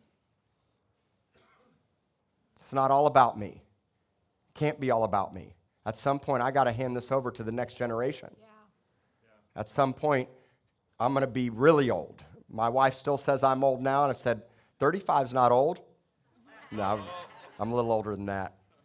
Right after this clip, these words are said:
Speaker 1: She likes to razz me. But, you know, we understand that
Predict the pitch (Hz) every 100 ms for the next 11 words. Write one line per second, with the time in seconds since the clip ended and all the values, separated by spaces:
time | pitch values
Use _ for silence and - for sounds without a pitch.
0 | _ _ _ _ - 285 - 370 - -
1 | - - - - 127 120 110 - 107 107
2 | 107 101 98 90 98 _ _ _ _ _
3 | _ _ _ 117 117 110 - _ _ _
4 | _ _ _ _ _ _ _ - 104 120
5 | 117 113 123 123 117 - 127 127 120 107
6 | 107 110